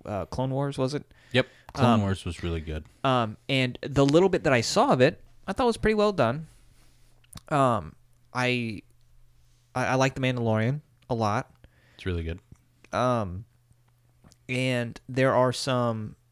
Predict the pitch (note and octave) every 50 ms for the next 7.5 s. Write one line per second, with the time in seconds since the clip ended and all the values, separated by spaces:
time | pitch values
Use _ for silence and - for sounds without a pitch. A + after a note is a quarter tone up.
0 | _ _ _ _ _ _ _ _ _ _ _ _ _ _ _ _ _ _ _ _
1 | - - A2 A2+ A#2 C#3 D#3+ F3 E3+ D#3+ C3 A#2+ A#2+ B2+ - - _ - B2 B2
2 | - A2+ G#2 - _ _ _ _ _ _ _ _ - A2+ A2 - _ _ _ -
3 | - D#3 C#3 - - G2+ F#2+ F#2+ G#2+ - _ _ _ _ _ _ - A#2+ A2+ A2
4 | G#2+ A2+ G#2 G#2 G2+ - - G#2 G2 G#2+ A2+ C#3 D3 C#3+ D3+ D3 D3+ D#3+ E3+ F3
5 | E3 - - - _ _ _ _ - A#2+ A#2+ G#2 G2 F#2 C3+ B2+ B2+ A#2+ G#2 F#2+
6 | A2 A#2 A#2 A2+ A2+ A2 A#2 A2+ A2 A2+ A2 - - - - A#2+ A#2 B2+ B2 A#2+
7 | A#2+ A#2+ A2 A2 - - G#2 F#2+ F#2+